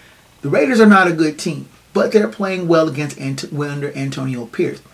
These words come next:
and seem to have had, feel like they've had a burden lifted off of them,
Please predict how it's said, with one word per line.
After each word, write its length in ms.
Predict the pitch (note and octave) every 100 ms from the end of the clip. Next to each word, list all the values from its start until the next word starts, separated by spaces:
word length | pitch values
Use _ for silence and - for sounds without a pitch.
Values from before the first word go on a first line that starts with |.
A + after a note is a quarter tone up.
| _
and 140 | - G3+
seem 220 | - B3
to 80 | A3
have 160 | G#3+
had, 320 | G#3+ F#3+ F#3+ -
feel 160 | G3+
like 120 | F#3+
they've 120 | F3+ F#3
had 120 | E3
a 40 |
burden 580 | A2+ G#2 D#3 D#3 B2+ A#2
lifted 300 | B2 B2 B2+
off 320 | C3 C3 B2
of 60 | B2
them, 180 | B2+